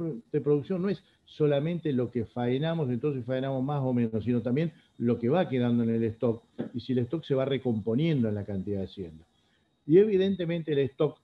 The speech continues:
desde el año pasado comenzó a tener un proceso leve de caída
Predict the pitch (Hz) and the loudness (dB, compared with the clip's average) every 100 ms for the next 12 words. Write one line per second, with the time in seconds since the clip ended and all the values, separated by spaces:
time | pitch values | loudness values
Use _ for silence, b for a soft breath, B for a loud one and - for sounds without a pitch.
0 | _ 113 123 110 120 131 151 156 147 139 | _ -6 -4 -2 -2 0 -2 -2 -2 -4
1 | 117 147 160 147 117 117 - 131 123 123 | -4 -2 -2 -2 -4 -4 -4 -6 -2 -2
2 | 139 123 120 110 135 127 143 135 b b | 0 -2 -2 -6 -4 -4 -2 -4 b b
3 | b 156 170 185 135 120 117 123 117 127 | b 0 6 6 8 6 4 2 4 4
4 | 127 151 | 4 0